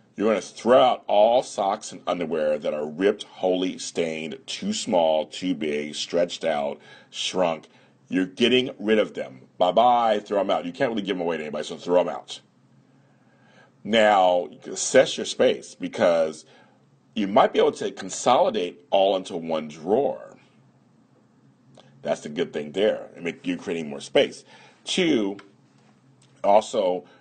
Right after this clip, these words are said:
you could make the drawers, just make them neater and more organized because you have less in there.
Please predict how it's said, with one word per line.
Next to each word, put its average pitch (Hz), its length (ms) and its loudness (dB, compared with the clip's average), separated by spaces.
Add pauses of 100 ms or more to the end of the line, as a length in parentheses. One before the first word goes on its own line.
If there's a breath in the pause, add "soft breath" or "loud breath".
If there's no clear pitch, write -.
(280 soft breath)
you 101 140 -2
could 95 500 0
make 92 180 -2
the 87 60 -12
drawers, 90 300 -2
just 90 260 -8
make 101 120 -2
them 90 160 -6
neater 92 220 -2
and 85 80 -4
more 90 120 2
organized 87 360 0
because - 180 -8
you 90 40 0
have 76 140 -2
less 80 280 -4
in 90 240 -6
there. 50 340 -14